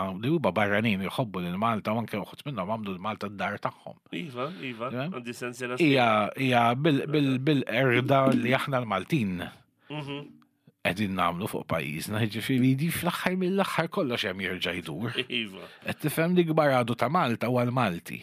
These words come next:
Speaker 2: <laughs>
Speaker 1: Qed, Malta sabiħa, ħafna sabiħa Malta, ħafna sabiħa, u, u, u għandha teżori imprezzabbli. Imma l-Malti kelb tiegħu innifsu.
Speaker 2: <laughs>
Speaker 1: U l-Malti,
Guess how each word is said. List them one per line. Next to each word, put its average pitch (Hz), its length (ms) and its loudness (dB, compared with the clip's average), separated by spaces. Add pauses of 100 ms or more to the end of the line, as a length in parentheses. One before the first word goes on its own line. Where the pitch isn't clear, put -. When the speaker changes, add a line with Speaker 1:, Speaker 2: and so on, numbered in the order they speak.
(600)
Speaker 2:
<laughs> - 580 -12
Speaker 1:
Qed, - 260 0
Malta 143 500 4
sabiħa, 117 640 -2 (160)
ħafna 85 420 -2
sabiħa 78 500 -6
Malta, 82 440 -8 (680)
ħafna 80 460 -2
sabiħa, - 500 -6
u, 110 160 0
u, 123 280 -8
u 117 120 -4
għandha 120 380 2 (1160)
teżori 139 720 4
imprezzabbli. 117 760 -2 (760)
Imma 120 260 0
l-Malti 143 400 0
kelb 139 420 -2
tiegħu 113 320 0
innifsu. 110 460 -6 (380)
Speaker 2:
<laughs> - 360 -12
Speaker 1:
U 120 60 2
l-Malti, 127 500 0